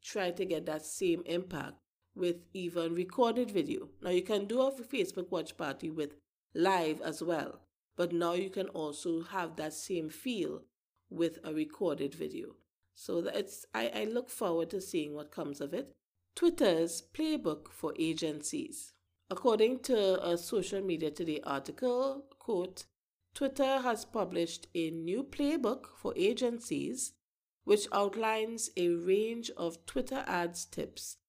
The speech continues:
and notes to help improve tweet campaigns," unquote. There are several highlights to this playbook,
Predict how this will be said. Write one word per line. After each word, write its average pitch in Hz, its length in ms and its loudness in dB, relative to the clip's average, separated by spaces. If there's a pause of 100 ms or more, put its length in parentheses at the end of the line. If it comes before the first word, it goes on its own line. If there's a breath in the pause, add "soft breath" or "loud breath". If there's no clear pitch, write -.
(160)
and 247 300 2
notes - 480 0 (400)
to 208 100 -4
help 185 320 2
improve 226 640 -2
tweet 175 440 -2
campaigns," - 880 -8 (120)
unquote. 165 600 -6 (100)
There 170 200 0
are 165 40 -2
several 180 480 -2
highlights 143 640 -4
to 180 120 -6
this 143 240 -4
playbook, - 560 -8